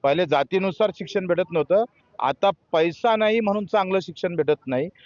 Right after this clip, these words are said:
दर्जेदार शिक्षण तर देऊ शकलेच नाही. पण आपण जर पाहिलं, right to education मध्ये काय म्हटलं आहे? right to education म्हटलं आहे का एक ते चौदा पर्यंत, म्हणजे सहा ते चौदा पर्यंत सगळ्यांना शिक्षण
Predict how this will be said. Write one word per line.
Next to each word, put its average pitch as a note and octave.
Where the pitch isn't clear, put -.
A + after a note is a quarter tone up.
दर्जेदार E3
शिक्षण A3
तर G#3+
देऊ G#3+
शकलेच G#3
नाही. B2
पण G#3
आपण G3
जर G#3+
पाहिलं, F#3
right D#3
to G#3+
education G3
मध्ये G3+
काय F#3+
म्हटलं F3
आहे? -
right D3+
to G3+
education F#3
म्हटलं F3
आहे F3
का G#3+
एक D#3
ते G3+
चौदा E3
पर्यंत, E3+
म्हणजे B2+
सहा F3
ते F#3+
चौदा F3
पर्यंत D3+
सगळ्यांना G#3+
शिक्षण G#3